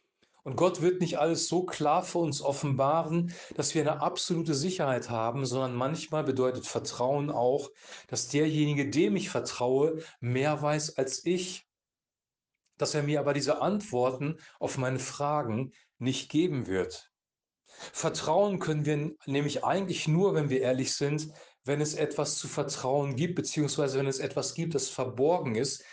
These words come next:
das wir nicht sehen können. Wir müssen vertrauen, auch wenn wir nicht sehen. Selig sind, die glauben, obwohl sie nichts sehen.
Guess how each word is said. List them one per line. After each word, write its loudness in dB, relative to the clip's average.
das -6
wir 2
nicht -2
sehen 2
können. -4
Wir -4
müssen 0
vertrauen, 0
auch 0
wenn 2
wir 2
nicht -2
sehen. -2
Selig 2
sind, -2
die -4
glauben, 2
obwohl 0
sie -2
nichts -2
sehen. -2